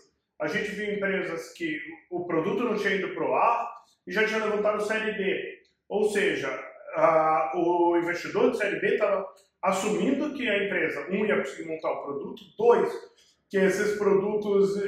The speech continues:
ah, que você ia conseguir criar a empresa ao redor desse produto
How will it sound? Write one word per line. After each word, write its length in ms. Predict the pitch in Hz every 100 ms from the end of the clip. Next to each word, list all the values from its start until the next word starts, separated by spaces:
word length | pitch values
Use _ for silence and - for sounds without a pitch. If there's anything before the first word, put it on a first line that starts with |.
| 190
ah, 560 | 175 175 175 175 - -
que 280 | 185 180 180
você 220 | 170 185
ia 40 | 190
conseguir 320 | - 185 170
criar 200 | - 208
a 120 | 254
empresa 300 | - 214 208
ao 80 | 180
redor 260 | 185 185 180
desse 240 | - -
produto 460 | 160 151 196 -